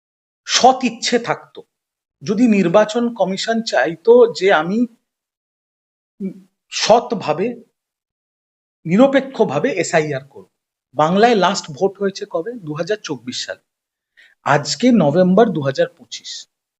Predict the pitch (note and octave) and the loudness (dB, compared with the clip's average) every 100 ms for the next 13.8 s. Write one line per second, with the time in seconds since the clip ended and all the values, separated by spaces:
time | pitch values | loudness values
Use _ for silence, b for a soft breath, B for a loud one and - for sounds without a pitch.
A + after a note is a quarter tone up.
0 | _ _ _ _ - A2+ E3 F#3+ G#3 A#3 | _ _ _ _ -16 -2 4 6 6 2
1 | G#3 C#3+ A2+ - - F3 C3+ F#3 F3+ C#3 | -2 -6 -12 -18 -2 -2 -2 -4 -4 -4
2 | F#3+ A#3 G3+ - B2+ B2+ D#3+ G3 - D#3+ | -2 2 2 2 -14 -16 -14 -14 -10 -8
3 | E3+ F#3+ C#3 G#3 - B3+ F3+ D#3 D#3 E3+ | -4 -4 -4 -12 -8 -6 -6 -8 -10 -14
4 | C#3+ B2+ - _ _ _ _ _ _ _ | -20 -20 -20 _ _ _ _ _ _ _
5 | - A3 B3 C4+ C4+ C#4 G#3+ C#4+ E4+ D#4+ | -6 0 0 0 -6 -4 0 4 4 4
6 | A#3 G3+ F3+ F#3 G3 G3 F#3+ F3 _ A#3 | 2 2 2 0 0 0 -4 -16 _ -10
7 | - _ B B B - D#3 G3+ A#3+ C4+ | -10 _ B B B -2 2 4 2 2
8 | A3+ D#3+ E3 A3+ G#3+ D3 D3 G3+ G3 E3 | 2 2 2 2 4 0 -2 -4 -6 -10
9 | _ E3 F3 F#3 E3 F3+ F3+ - E3 F#3 | _ 2 2 2 0 0 -2 2 2 2
10 | F3+ E3+ E3 F#3 D#3 - F3+ E3 F3 F3 | 0 -2 2 2 4 -6 -4 -4 -2 -4
11 | F3 E3+ E3 D#3+ - F#3 D#3+ D#3+ F3 E3+ | -2 0 0 -4 -12 -4 -2 -2 -6 -4
12 | E3+ E3+ D#3 D#3+ - D#3+ G#3 A3+ G3 D3+ | -4 -2 -4 -4 -10 -6 -6 -2 -2 -2
13 | D3 D#3+ E3 D#3+ D3+ D3+ D#3 _ | -4 -6 -6 -6 -8 -12 -14 _